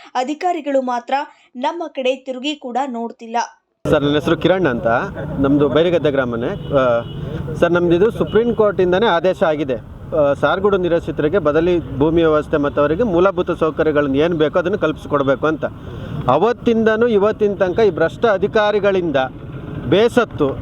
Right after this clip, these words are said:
Speaker 2: ನಾವು ಅವತ್ತಿಂದ ಇವತ್ತಿನ ತನಕ ಬರೀ ವಾರದಲ್ಲಿ ಮೂರು ದಿನ ನಾವು ಡಿ ಸಿ ಆಫೀಸು, ಎ ಸಿ ಆಫೀಸು,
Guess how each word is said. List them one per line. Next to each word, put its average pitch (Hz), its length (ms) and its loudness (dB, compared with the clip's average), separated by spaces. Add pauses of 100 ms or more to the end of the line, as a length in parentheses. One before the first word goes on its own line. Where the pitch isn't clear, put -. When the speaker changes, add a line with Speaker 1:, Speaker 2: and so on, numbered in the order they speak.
(140)
Speaker 2:
ನಾವು 175 160 2
ಅವತ್ತಿಂದ 233 400 0
ಇವತ್ತಿನ 214 400 2
ತನಕ 190 300 0 (340)
ಬರೀ 202 240 2 (600)
ವಾರದಲ್ಲಿ 226 480 2
ಮೂರು 226 320 2
ದಿನ 226 120 2 (160)
ನಾವು 208 160 2
ಡಿ 220 200 -2
ಸಿ 233 180 0
ಆಫೀಸು, 135 320 -10 (200)
ಎ 196 120 6
ಸಿ 233 140 0
ಆಫೀಸು, 165 420 -2